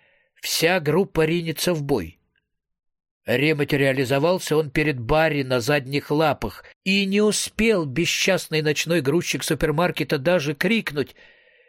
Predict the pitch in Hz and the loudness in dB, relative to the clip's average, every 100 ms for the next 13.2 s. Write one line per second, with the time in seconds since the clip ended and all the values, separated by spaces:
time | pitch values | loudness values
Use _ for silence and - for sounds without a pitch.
0 | _ - - 196 185 - 208 180 170 156 | _ -2 2 2 0 0 0 2 2 2
1 | - 180 - 180 175 185 180 135 147 135 | 0 0 2 2 2 4 4 2 0 0
2 | 143 151 143 220 214 - - - - _ | 2 2 2 2 2 -2 -10 -20 -20 _
3 | - 147 175 - - 139 - 131 - 120 | -2 2 2 0 -2 -2 0 -2 0 -4
4 | 98 _ _ _ _ _ _ _ _ 101 | -4 _ _ _ _ _ _ _ _ -2
5 | 160 170 156 147 139 131 131 147 175 160 | 2 2 2 2 0 0 0 2 2 0
6 | 131 185 185 - 120 95 - _ _ _ | 0 0 0 -2 -6 -6 -10 _ _ _
7 | _ 208 202 226 262 - - 190 185 208 | _ -4 -2 2 0 0 -2 -2 0 2
8 | 202 - 190 175 175 190 151 208 156 123 | 0 0 -2 2 2 0 0 -2 -2 -2
9 | - 214 - 165 - 175 185 160 220 - | 0 0 0 -2 -2 0 0 0 -2 0
10 | 208 202 226 214 151 - 117 92 _ _ | 0 2 2 2 0 -2 -4 -6 _ _
11 | _ _ _ _ _ - 113 151 156 185 | _ _ _ _ _ -8 -2 0 2 2
12 | 196 202 180 147 156 143 147 131 127 117 | 4 4 2 2 2 2 0 0 0 0
13 | 101 87 | -2 -8